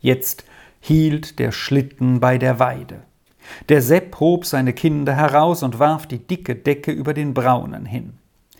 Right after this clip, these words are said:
Dann nahm er auf der einen Seite das Stanzeli und auf der anderen den Seppli an der Hand und trat in die Stube ein.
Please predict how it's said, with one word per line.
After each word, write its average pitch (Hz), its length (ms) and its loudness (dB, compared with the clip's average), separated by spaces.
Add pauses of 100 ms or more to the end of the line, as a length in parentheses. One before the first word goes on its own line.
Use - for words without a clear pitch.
(280)
Dann 180 280 4
nahm 185 320 2
er 180 260 0
auf 131 100 -2
der 143 180 0
einen 143 360 2
Seite 151 400 2
das 135 160 -8
Stanzeli 175 800 -2
und 123 140 -4
auf - 120 -4
der 131 180 0
anderen 147 500 0
den 123 180 0
Seppli 147 560 0
an 151 160 0
der 156 140 2
Hand 165 200 0
und 131 240 -2
trat 139 380 0
in 139 120 -6
die 131 120 -6
Stube 127 600 -4
ein. - 360 -12